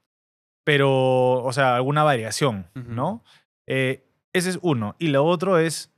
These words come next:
Speaker 1: cómo hacer para que justamente tu sistema inmune esté trabajando a tope, alimentándote bien y haciendo ejercicio. O sea, eso, eso aplica para todo.
Speaker 2: Claro.
Speaker 1: El problema es que nosotros queremos buscar la pastilla mágica, la solución mágica, que nos solucione el problema y que nos evite el trabajo.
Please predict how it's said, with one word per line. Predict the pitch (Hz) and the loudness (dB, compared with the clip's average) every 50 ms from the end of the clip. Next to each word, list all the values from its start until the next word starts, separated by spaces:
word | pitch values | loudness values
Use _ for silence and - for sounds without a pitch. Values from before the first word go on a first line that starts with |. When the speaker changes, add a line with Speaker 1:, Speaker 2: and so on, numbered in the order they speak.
| _ _ | _ _
Speaker 1:
cómo | _ 175 185 180 185 185 | _ -4 -4 -2 -2 -2
hacer | 175 151 - 175 170 170 185 - - _ - _ | -2 -2 0 0 0 0 0 -8 -12 _ -10 _
para | 135 123 120 107 | -6 -6 -6 -8
que | 113 - | -10 -8
justamente | - 170 165 - 165 156 156 156 151 135 147 147 | -6 -6 -4 -4 -4 -4 -4 -6 -6 -6 -8 -10
tu | 135 - 120 | -8 -12 -14
sistema | 107 110 107 - 135 139 139 | -14 -16 -14 -12 -10 -10 -8
inmune | 135 135 139 139 135 135 | -8 -8 -8 -8 -8 -10
esté | 135 - - 131 | -10 -10 -12 -10
trabajando | 117 127 123 117 - 131 123 120 120 120 117 - | -4 -4 -4 -4 -4 -6 -8 -6 -8 -8 -10 -10
a | 113 120 | -12 -10
tope, | - - 151 139 139 170 208 247 226 - _ _ _ _ _ _ _ _ - | -4 -4 -4 -2 -2 -4 -6 -6 -10 -18 _ _ _ _ _ _ _ _ -10
alimentándote | 131 127 123 123 127 127 135 151 175 180 185 196 180 170 160 | -8 -8 -6 -6 -6 -6 -6 -6 -6 -6 -6 -6 -6 -6 -6
bien | 160 170 185 185 170 | -6 -6 -6 -6 -8
y | 160 | -8
haciendo | 143 180 180 196 | -10 -8 -8 -8
ejercicio. | 190 - 160 160 170 226 196 131 131 113 113 | -10 -10 -12 -12 -12 -12 -12 -12 -12 -12 -12
O | 120 143 135 | -12 -10 -8
sea, | 151 139 117 95 - - | -6 -6 -6 -8 -12 -10
eso, | - 190 202 - 247 240 233 - | -10 -8 -6 -4 -4 -6 -6 -6
eso | - 202 214 208 - 226 | -4 -4 -4 -2 -2 -4
aplica | 185 151 - 196 180 - 180 170 - | -4 -4 -4 -6 -2 -2 -2 -2 0
para | 143 131 120 107 110 | -2 -2 -2 -6 -10
todo. | - _ - 175 170 143 110 90 85 - _ _ _ _ _ _ _ - | -10 _ -2 -2 -2 -2 -4 -8 -16 -20 _ _ _ _ _ _ _ -20
Speaker 2:
Claro. | 110 104 110 _ _ _ _ _ _ _ | -20 -20 -20 _ _ _ _ _ _ _
Speaker 1:
El | 143 139 | -6 -2
problema | 143 139 143 160 170 175 180 | 0 2 2 2 2 0 -2
es | - | -2
que | 180 | -2
nosotros | 151 135 135 151 175 156 | -4 -4 -4 -6 -6 -4
queremos | 143 131 139 156 156 | -4 -4 -2 -2 -4
buscar | 143 123 - - 147 143 147 156 151 - _ | -4 -4 -2 0 0 0 0 -2 -8 -14 _
la | - 98 92 | -16 -14 -14
pastilla | - 104 - 143 139 151 | -14 -12 -10 -8 -4 -2
mágica, | 160 160 156 - - 151 131 - 139 139 143 139 143 - | 0 0 0 -2 -6 -8 -2 0 0 0 0 -2 -6 -12
la | 101 - | -16 -18
solución | - - 110 98 95 135 139 147 | -16 -16 -20 -14 -10 -6 0 0
mágica, | 151 151 139 - 135 117 139 139 143 147 139 | 0 0 0 -2 -4 -2 -2 0 0 -2 -6
que | - 113 | -8 -12
nos | 107 98 | -14 -14
solucione | 101 95 95 101 - 151 143 147 156 | -16 -20 -16 -10 -8 -6 -6 -6 -6
el | |
problema | 143 131 135 143 147 143 139 143 156 151 135 | -4 -4 -4 -2 -2 -2 -2 -2 -4 -4 -6
y | 123 | -10
que | - 107 | -12 -14
nos | 107 101 | -12 -10
evite | 117 120 127 123 | -10 -8 -6 -6
el | 139 117 | -6 -6
trabajo. | 104 110 123 117 - - - - | -6 -4 -4 -6 -6 -8 -18 -20